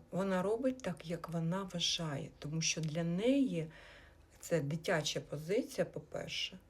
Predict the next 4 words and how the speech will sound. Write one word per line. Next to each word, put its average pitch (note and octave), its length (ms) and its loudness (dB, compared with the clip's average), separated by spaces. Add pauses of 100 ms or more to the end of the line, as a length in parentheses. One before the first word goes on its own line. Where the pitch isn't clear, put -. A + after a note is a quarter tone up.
(140)
для D#3+ 500 0
неї E3 600 2 (100)
важливо F#3 500 2
перемогти D#3+ 960 -2